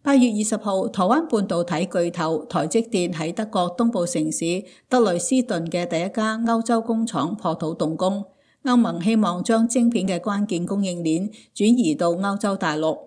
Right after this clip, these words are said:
德國總理朔爾茨同歐盟委員會主席馮德萊恩同台積電高層一齊出席咗開工儀式。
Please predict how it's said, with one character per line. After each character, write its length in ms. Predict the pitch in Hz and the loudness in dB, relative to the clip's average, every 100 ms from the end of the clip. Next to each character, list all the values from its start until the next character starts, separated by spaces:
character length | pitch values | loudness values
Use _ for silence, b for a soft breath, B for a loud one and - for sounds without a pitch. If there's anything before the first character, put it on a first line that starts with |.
| - - | -10 -2
德 120 | 294 | 2
國 180 | 269 220 | 4 4
總 260 | 196 185 | 2 0
理 140 | 220 190 | 0 0
朔 160 | 208 | 0
爾 240 | 180 170 175 | -2 -2 -2
茨 300 | 180 165 165 | 0 0 0
同 300 | 190 175 208 | -2 0 0
歐 160 | 302 | 4
盟 200 | 294 170 165 | 4 2 0
委 180 | 165 202 | 0 0
員 140 | 156 | 0
會 120 | 156 | -2
主 140 | 175 175 | -2 -2
席 80 | 180 180 - - | 0 0 -2 -6
馮 200 | 170 165 | -4 0
德 100 | 226 | 2
萊 260 | 208 156 185 | 2 -2 -2
恩 320 | 214 226 233 - - | -2 -2 -8 -14 2
同 240 | 240 233 | 6 6
台 180 | 233 208 | 4 0
積 160 | 214 320 | 0 -2
電 220 | 240 190 | 0 0
高 160 | 202 240 | 2 2
層 200 | 240 160 | 2 0
一 80 | 190 | -2
齊 300 | 202 175 160 | -2 -2 -2
出 120 | 226 | -2
席 180 | 214 175 | -2 -4
咗 160 | - 160 170 - | -4 -4 -4 -2
開 120 | 214 | -2
工 240 | 214 214 | 0 -2
儀 160 | 175 147 | 0 -2
式。 300 | 220 220 | 0 -2